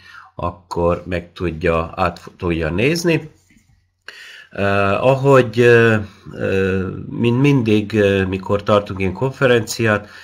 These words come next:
úgy szoktunk, hogy az elején is, meg közben is, ö,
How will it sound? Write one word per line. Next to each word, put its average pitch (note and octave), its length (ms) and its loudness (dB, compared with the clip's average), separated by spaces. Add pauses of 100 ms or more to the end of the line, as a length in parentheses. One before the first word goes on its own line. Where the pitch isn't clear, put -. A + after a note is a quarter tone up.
(280)
úgy A2 160 -2
szoktunk, G#2 440 -8
hogy G2 220 -2
az F#2+ 440 0
elején G#2 500 6
is, F#2 300 -2
meg F#2 380 -4
közben G2 480 0
is, F2+ 480 -2
ö, F2+ 540 -2